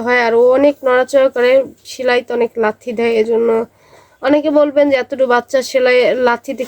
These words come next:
কি হয়, আসলে কিছু হয় না, কিন্তু ঘাটা তো এখনো কাঁচা, পরিপূর্ণভাবে শুকায়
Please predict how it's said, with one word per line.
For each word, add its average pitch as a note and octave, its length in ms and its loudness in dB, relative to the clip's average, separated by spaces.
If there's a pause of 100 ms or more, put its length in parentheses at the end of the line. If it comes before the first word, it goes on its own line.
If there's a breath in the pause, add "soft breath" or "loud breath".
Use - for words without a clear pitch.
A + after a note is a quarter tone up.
কি C#4+ 100 -2 (100)
হয়, A#3+ 220 2
আসলে B3+ 240 -6 (120)
কিছু D4 260 -2
হয় A#3+ 140 2
না, A#3 60 0 (100)
কিন্তু A#3+ 240 -2 (1120 soft breath)
ঘাটা A#3 420 -2
তো C#4+ 40 2 (100)
এখনো B3+ 240 -2 (100)
কাঁচা, A#3+ 280 -4 (140)
পরিপূর্ণভাবে A#3+ 720 -2 (100)
শুকায় B3 340 -4